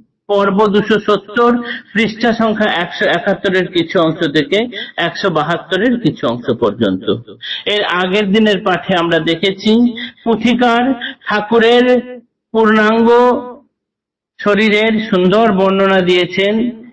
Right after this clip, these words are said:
এই দিব্য শরীরের প্রায় চার হাত লম্বা সুঠাম শরীর, তার সুবিশাল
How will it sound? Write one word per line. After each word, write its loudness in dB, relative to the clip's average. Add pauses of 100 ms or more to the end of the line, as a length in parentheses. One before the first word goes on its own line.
এই 0
দিব্য 0
শরীরের 0 (1000)
প্রায় 0 (380)
চার 0
হাত 0
লম্বা 0
সুঠাম 0
শরীর, 0 (480)
তার -2 (800)
সুবিশাল 0